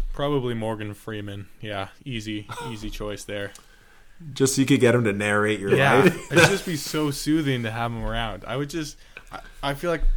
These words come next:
Speaker 1: most of my, when I'm bored, like, normally, I don't know, I just scroll through Instagram, but I would just sit there and just, I don't know, give him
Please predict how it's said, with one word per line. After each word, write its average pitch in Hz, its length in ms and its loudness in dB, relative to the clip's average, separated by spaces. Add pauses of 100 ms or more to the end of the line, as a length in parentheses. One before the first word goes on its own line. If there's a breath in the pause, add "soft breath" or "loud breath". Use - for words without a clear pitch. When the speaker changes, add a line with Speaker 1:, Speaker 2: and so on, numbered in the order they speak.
(200)
Speaker 1:
most 151 360 -4
of 151 60 -4
my, 139 180 -2
when 139 160 -4
I'm 131 160 -4
bored, 127 520 -4
like, 120 260 -6
normally, 123 320 -6
I 113 100 -2
don't 117 80 -6
know, 110 100 -4
I 110 60 -6
just 110 180 -12
scroll 117 240 -8
through 107 160 -12
Instagram, 117 400 -10
but 110 100 -6
I 117 60 -2
would 123 120 -6
just 120 280 -12
sit 131 260 -8
there 113 240 -6
and 110 100 -10
just, 107 260 -10 (560)
I 127 140 -2
don't 135 100 -2
know, 120 160 -6
give 127 200 -6
him 120 380 -10